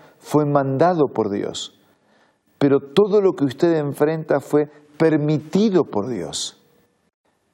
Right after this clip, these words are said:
Por lo tanto, si Dios lo permite, tiene un propósito. ¿Cuál es el propósito? No sé.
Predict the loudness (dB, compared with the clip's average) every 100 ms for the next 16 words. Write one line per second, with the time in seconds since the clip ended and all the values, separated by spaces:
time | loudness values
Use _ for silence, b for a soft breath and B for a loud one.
0 | _ _ _ -2 2 2 0 -4 0 -2
1 | 0 0 0 2 0 2 0 0 -2 -2
2 | -4 -2 -2 -4 B B B -4 -2 0
3 | -2 0 -2 -2 -6 -4 -8 -8 -14 -16
4 | b b b b b 0 2 2 0 0
5 | -2 0 -2 -2 -4 -4 -4 -4 -2 -4
6 | -2 -2 -2